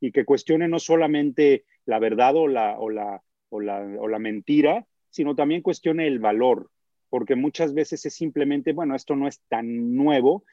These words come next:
y recordemos, en la, en inglés la palabra es news, es lo nuevo, lo novedoso, lo reciente. Entonces tienes que tener todo ese criterio, y ese criterio se desarrolla con el tiempo como profesional,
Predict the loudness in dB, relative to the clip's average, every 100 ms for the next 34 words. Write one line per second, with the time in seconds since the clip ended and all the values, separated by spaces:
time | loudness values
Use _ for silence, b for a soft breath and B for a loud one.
0 | b _ 2 4 4 2 2 2 0 -2
1 | 0 0 2 2 4 2 2 2 2 0
2 | -2 -4 0 2 0 -2 -18 -20 _ _
3 | -10 -10 -6 0 2 2 2 0 0 2
4 | 2 0 _ _ 0 0 2 2 4 6
5 | 4 2 -8 -10 _ _ -6 -4 -2 -4
6 | -6 -6 -4 -4 -6 -8 _ _ -6 -2
7 | -2 -2 -4 -2 0 0 -2 0 0 -2
8 | -6 -8 -4 -4 -2 -2 -2 -2 -4 0
9 | 0 0 -2 -2 -4 0 2 2 0 -2
10 | 0 0 2 -2 -2 -8 -4 -4 -2 -6
11 | -6 -2 0 0